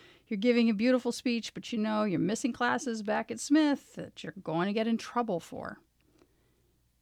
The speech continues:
H-, how did you, how did you feel about this?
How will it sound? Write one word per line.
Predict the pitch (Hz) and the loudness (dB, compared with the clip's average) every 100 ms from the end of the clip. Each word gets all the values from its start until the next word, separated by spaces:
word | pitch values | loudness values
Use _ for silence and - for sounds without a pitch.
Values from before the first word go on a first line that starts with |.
| _ _ _ | _ _ _
H-, | - 262 | -12 -12
how | - 311 | -6 -4
did | 349 302 | -2 -4
you, | 269 254 _ _ _ _ _ - | -4 -6 _ _ _ _ _ -6
how | 285 | -4
did | 320 | -2
you | 190 | -4
feel | - 285 | -2 -4
about | 185 165 165 | -2 -6 -8
this? | 190 190 - | -10 -10 -12